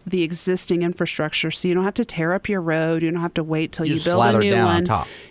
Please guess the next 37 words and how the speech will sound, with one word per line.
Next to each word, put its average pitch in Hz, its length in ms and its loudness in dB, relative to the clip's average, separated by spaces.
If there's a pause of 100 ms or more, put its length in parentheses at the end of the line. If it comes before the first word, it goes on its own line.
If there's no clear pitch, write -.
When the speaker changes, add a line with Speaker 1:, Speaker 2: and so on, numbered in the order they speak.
Speaker 2:
Okay. 196 180 2
Speaker 1:
You, 180 380 0
it 180 220 -2
adheres 190 720 0
to 214 120 -2
the 190 120 -2
existing 185 520 -2
roadway. 165 520 -2
It 160 160 -8
armors 175 580 0
the 160 160 0
existing 160 500 -4
pavement. 156 580 -4
It's - 280 -6
traditional 226 580 -2
silicon 190 480 -2
solar 175 380 -2
cells, 151 460 -4
so - 300 -2
the 180 120 -4
patent 185 480 -2
is 165 180 -2
not 175 420 0 (360)
the 170 100 -2
solar 185 460 0
collectors. 151 1000 -2
Speaker 2:
Mm. 78 40 -6 (280)
Speaker 1:
The - 100 0
patent 196 520 -2
is 180 240 -2
the 175 100 -4
framework, 196 920 -2
the 170 80 -2
cradle 180 640 -2
that 175 160 -4
protects 175 480 -6
those 175 320 -2